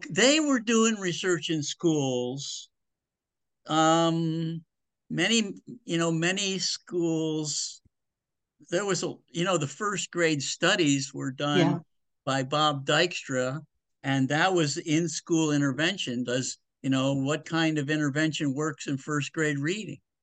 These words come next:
Speaker 1: You know, do you, should you add phonics to literature or not? They were asking that. Um, now they, but they weren't interviewing kids about
Speaker 2: Kids.
Speaker 1: their
Speaker 2: Yeah, I was
Speaker 1: purposes.
Speaker 2: gonna say, I find
Speaker 1: They
Speaker 2: that
Speaker 1: weren't.
Speaker 2: to be,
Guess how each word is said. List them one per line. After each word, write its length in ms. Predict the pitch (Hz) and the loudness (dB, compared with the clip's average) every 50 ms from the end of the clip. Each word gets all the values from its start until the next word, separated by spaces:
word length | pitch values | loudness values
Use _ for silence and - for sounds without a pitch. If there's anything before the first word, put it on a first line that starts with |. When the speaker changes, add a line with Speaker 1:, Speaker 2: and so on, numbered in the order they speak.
| _ _ _ _ _ _ _ _ _ _ _ - | _ _ _ _ _ _ _ _ _ _ _ -2
Speaker 1:
You 60 | 139 | 0
know, 80 | 135 135 | 0 0
do 160 | 127 120 143 | 2 2 2
you, 200 | 147 156 160 165 | 4 4 4 2
should 300 | - - - 151 147 139 | 0 0 -2 -2 -2 -2
you 120 | 143 151 156 | -2 0 0
add 220 | 156 156 160 143 - - | 0 0 -2 -2 -4 -2
phonics 480 | 156 151 151 156 160 165 160 - - - - | -2 0 0 0 -2 -4 -4 -8 -10 -8 -6
to 80 | 160 156 147 | -4 -4 -2
literature 640 | 135 143 147 156 160 160 147 151 - 165 - - - | -2 -2 -2 -2 -2 -4 -4 -4 -6 -6 -6 -6 -2
or 200 | 156 156 156 156 | 0 0 2 2
not? 340 | 156 165 202 226 202 - - _ _ _ _ _ _ _ _ _ _ _ _ _ _ _ _ | 2 0 -2 -4 -6 -10 -12 _ _ _ _ _ _ _ _ _ _ _ _ _ _ _ _
They 180 | - 127 135 151 | -4 -2 -2 0
were 200 | 160 156 156 156 | 0 -2 -2 -2
asking 540 | 170 185 208 208 190 - - 147 127 113 101 | -2 -4 -4 -6 -6 -4 -2 -2 -2 -2 -2
that. 280 | 92 85 - - - _ _ _ - | -6 -10 -14 -18 -20 _ _ _ -6
Um, 680 | 131 127 123 120 120 117 117 113 113 113 110 110 107 101 - _ _ _ _ _ _ _ _ - | -4 -4 -2 -2 -2 -2 -2 0 0 0 -2 -4 -6 -10 -16 _ _ _ _ _ _ _ _ -6
now 140 | 156 135 131 | -4 -2 0
they, 160 | 127 143 147 | 0 0 -2
but 220 | 147 151 147 147 151 | -2 -2 -4 0 2
they 120 | 170 165 | 2 2
weren't 400 | 160 165 202 220 220 202 185 170 - _ _ _ _ _ _ _ _ _ _ _ _ _ _ _ _ _ _ _ - | 2 2 0 0 -2 -2 -4 -6 -10 _ _ _ _ _ _ _ _ _ _ _ _ _ _ _ _ _ _ _ -2
interviewing 640 | 165 185 185 170 147 143 151 151 147 143 135 123 | -2 0 0 0 0 0 0 2 4 4 2 2
kids 300 | - - 175 160 131 113 | 2 0 0 0 0 -2
about 220 | 123 117 117 131 131 | -6 -4 2 6 6
Speaker 2:
Kids. 280 | 202 180 175 175 - - _ | 6 6 6 2 -2 -6 _
Speaker 1:
their 100 | - 120 - | -12 -2 4
Speaker 2:
Yeah, 240 | 190 190 202 190 190 | 8 8 10 10 10
I 100 | 202 220 | 10 8
was 160 | 220 208 - | 6 6 4
Speaker 1:
purposes. 40 | - | 4
Speaker 2:
gonna 200 | 214 202 190 - - - | 4 4 2 2 0 -2
say, 280 | 175 170 165 165 160 - _ _ _ _ _ _ _ - | -2 0 0 -2 -6 -10 _ _ _ _ _ _ _ 6
I 140 | 262 254 | 6 8
find 260 | 262 277 240 214 196 202 | 10 8 8 10 10 10
Speaker 1:
They 40 | |
Speaker 2:
that 80 | 208 - | 8 8
Speaker 1:
weren't. 140 | 147 - - | 6 4 4
Speaker 2:
to 60 | 190 | 4
be, 400 | 170 185 175 175 170 165 160 165 | 6 8 8 8 8 6 4 0